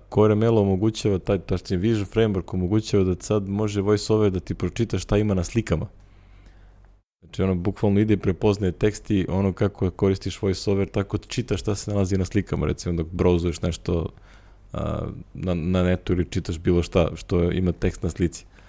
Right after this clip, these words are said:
To je super primjer, znači, ono, baš, baš lepa primjena. Ove, ima, ima onaj, onaj njihov demo je onako dosta trivialan, a, da, gde on u stvari uzima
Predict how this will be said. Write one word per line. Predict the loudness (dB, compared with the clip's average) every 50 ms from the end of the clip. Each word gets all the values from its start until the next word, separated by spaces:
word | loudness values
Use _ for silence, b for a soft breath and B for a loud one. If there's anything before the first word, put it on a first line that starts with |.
| b b b b b b b b b b b b b b b _ _ _ _
To | _ -16
je |
super | -12 -10 -8 -8 0 0 0 2 2 -4
primjer, | -2 0 -2 -2 -2 -4 -8
znači, | -10 -12 -6 -4 -2
ono, | -2 -2 -2
baš, | 0 0 0 0 0 -6 -2
baš | 0 0 0 2
lepa | 2 2 2 2 -2
primjena. | -2 -2 -2 -2 -2 -4 -6 -12 -18 -20 -20 -20 -20 -20 -20 -20 -20 -20 -20 -20 -20 -20 -20 -20 -20 -20 -20 -20 _ _ _ _ _ _
Ove, | _ -10 -6 -4 -4 -4 0 2 4 4 4 4 4
ima, | 4 4 4 4 4 2 0 -2
ima | -4 -4 -2 0 0
onaj, | 2 4 4 2 2 0 -4 -8 -8 -4
onaj | -2 0 0 0
njihov | 0 0 -2 0 0 -2 2
demo | 2 2 2 4 4 4
je | 4 4
onako | 4 2 0 0 -2 0
dosta | 2 2 2 2 2 0 0 0
trivialan, | 0 -4 -4 0 2 2 4 4 6 6 6 4 4 0 -8 -20 -20 -20 -20 -20 -20 -20 -20 -20 -20 -20 -20 -20 -20 -20 -20 -20 -20 _ _ _ _ _ _ _
a, | -6 -4 -2 -2 -2
da, | 0 2 2 4 4 4 4 2 0
gde | -2 -2 2 2
on | 2 4 2
u | 0
stvari | -2 2 2 4 4 6
uzima | 4 4 2 2 0 2 4 4 4 4 2